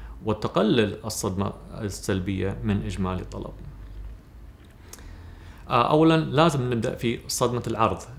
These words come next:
أو هذه اللي أنا أسميها بداية انتشار فيروس الكورونا في الصين،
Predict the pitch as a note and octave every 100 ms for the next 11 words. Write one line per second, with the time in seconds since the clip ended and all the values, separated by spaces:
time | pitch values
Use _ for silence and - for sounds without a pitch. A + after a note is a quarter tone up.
0 | - A#2+ A#2 B2 - - C#3+ D3 C#3 C3+
1 | A#2 A#2 B2+ A#2 A2 A2+ A2 A2 G#2+ G2+
2 | A2 A#2 C3+ C3+ F#2+ - - - A2 A2
3 | - A2 G2 F#2 F#2 G#2 - G#2 G2 F#2
4 | F2+ F#2 - - F#2+ F#2 G2 G2 - C#3
5 | D3 D3+